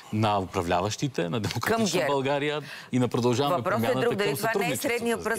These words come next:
Speaker 1: герб.
Speaker 2: на Ицо Хазарта, който показа на герб, докато те стояха с, а, плакатите „Оставка“.
Speaker 1: А, вижте, публичното поведение е едно, реалността е съвсем различна.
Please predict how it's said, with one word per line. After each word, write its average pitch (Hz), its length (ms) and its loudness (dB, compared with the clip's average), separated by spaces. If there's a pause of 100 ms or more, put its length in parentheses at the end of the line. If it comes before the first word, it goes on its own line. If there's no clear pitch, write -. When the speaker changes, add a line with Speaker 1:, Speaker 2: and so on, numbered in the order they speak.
Speaker 1:
герб. - 20 -4
Speaker 2:
на 196 280 0 (160)
Ицо 202 200 -2
Хазарта, 196 520 0
който 175 260 0
показа 143 680 0
на 139 120 0
герб, 151 260 -2 (180)
докато 160 280 -2
те 170 160 0
стояха 165 380 -2
с, 151 320 -2
а, 160 140 2 (260)
плакатите 165 460 0
„Оставка“. 139 480 -4 (560)
Speaker 1:
А, 160 160 2 (120)
вижте, 214 280 2
публичното 226 420 0
поведение 143 480 2
е 107 40 0
едно, 110 360 2
реалността 139 400 0
е 127 60 0
съвсем 110 300 0
различна. 78 520 -6